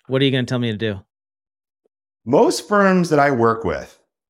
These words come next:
Speaker 2: one of the things that I think are low-hanging fruit, I have two answers to that, okay? I have one that's a
Speaker 1: Okay.
Speaker 2: campaign and one that's a platform. The campaign side of it,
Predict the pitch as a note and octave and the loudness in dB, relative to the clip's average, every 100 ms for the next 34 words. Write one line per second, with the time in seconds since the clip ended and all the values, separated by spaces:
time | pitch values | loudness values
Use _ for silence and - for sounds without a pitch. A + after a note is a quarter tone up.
0 | _ G#2 D#3 F#3+ F#3 D#3 C3+ C3+ A#2+ G#2 | _ -2 0 2 0 -2 -2 -4 0 0
1 | G#2+ A2+ G2+ F#2+ F2+ F#2 F2+ F#2 F2 E2 | 0 -2 -4 -4 -2 -2 -2 -4 -4 -6
2 | E2+ F2 A2 G#2+ D3+ B2+ G#2 - D#2 - | -6 -4 -4 -4 -2 0 0 -4 -12 -10
3 | D2+ C#2+ C#2 G2+ G#2 G#2 G#2 G2 A#2 C3+ | -8 -6 -6 0 2 2 0 2 2 2
4 | B2 A#2 A2+ A2+ G#2+ - A#2 B2 C#3 D3 | 0 0 -2 -2 -4 -8 -2 0 0 -4
5 | _ _ _ A2+ A2+ A2+ A2+ G#2+ G2+ - | _ _ _ -6 0 0 0 -2 -4 -2
6 | F2 D2+ - A#1 _ _ _ _ _ _ | -2 -2 -10 -20 _ _ _ _ _ _
7 | _ _ _ _ _ _ - B2 - D#3 | _ _ _ _ _ _ -6 -6 -2 -4
8 | C#3+ C3 E3 F3 E3 A#2+ A2 F2+ D#2 - | -2 -4 -2 -2 0 0 0 -2 -6 -12